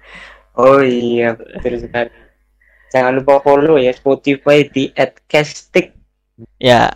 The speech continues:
Speaker 2: eh, mungkin itu ya teman-teman. Saya Agam pamit undur diri dan teman saya,
Speaker 1: Saya Noval pamit undur diri juga.
Speaker 2: Dan terima kasih buat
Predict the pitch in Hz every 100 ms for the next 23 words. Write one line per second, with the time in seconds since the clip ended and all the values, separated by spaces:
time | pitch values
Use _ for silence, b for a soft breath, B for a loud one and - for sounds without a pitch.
0 | _ _ 131 123 120 120 117 123 139 139
1 | 170 175 156 - - 139 139 147 160 135
2 | 123 - 123 120 123 127 127 110 135 -
3 | 131 131 131 135 - _ 120 127 - 131
4 | 131 135 156 170 156 131 127 123 123 131
5 | 127 127 143 151 156 156 151 b b b
6 | b _ 131 135 135 123 127 _ 147 165
7 | 185 196 - 135 135 135 151 131 - 131
8 | 127 120 - _ 131 147 175 196 - b
9 | b b b b _ 156 175 180 180 180
10 | 180 185 - 214 208 180 143 131 123 127